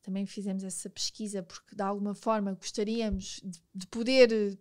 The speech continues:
eh, trabalhar mais com, com, com as fábricas portuguesas, mas, eh, sentimos que por um lado nenhuma das fábricas que, que encontramos nos conseguia fazer um produto exatamente igual ao nosso,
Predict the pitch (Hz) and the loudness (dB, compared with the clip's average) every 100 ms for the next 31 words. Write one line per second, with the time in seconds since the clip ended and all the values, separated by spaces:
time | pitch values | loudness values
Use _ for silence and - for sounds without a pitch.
0 | - 196 - 214 226 226 233 226 - - | -12 -8 -4 0 4 4 2 0 -2 -2
1 | 208 196 - - 202 196 190 190 190 202 | -2 -2 -8 -6 -4 -2 -2 -4 -6 -6
2 | 190 208 196 196 196 - - 208 214 220 | -4 -4 -4 -6 -8 -10 -12 -6 -4 -2
3 | 247 233 - - - - - - - _ | -2 -4 -8 -20 -20 -20 -20 -20 -20 _
4 | _ 240 247 - - - 254 247 247 240 | _ 4 6 6 2 6 8 8 6 2
5 | - 262 247 262 240 - - 254 254 254 | 0 0 0 0 0 -4 -2 2 2 2
6 | 262 247 233 208 196 185 - - 220 254 | 2 2 0 0 -2 -4 -8 -2 0 2
7 | 262 254 247 226 - 247 233 240 220 - | 2 0 2 0 2 0 0 -4 -4 -6
8 | - _ - 220 226 220 226 226 208 190 | -18 _ -4 -2 0 -2 0 0 0 0
9 | 196 196 - 220 214 - 226 214 190 196 | 0 -2 -2 -4 -4 -6 -4 -2 -2 -6
10 | 202 - 208 208 202 208 202 202 202 196 | -8 -6 -4 -2 -4 -4 -6 -6 -4 -6
11 | 190 208 202 196 202 190 180 180 180 202 | -4 -2 -2 -2 -4 -4 -4 -4 -4 -6
12 | - - | -8 -12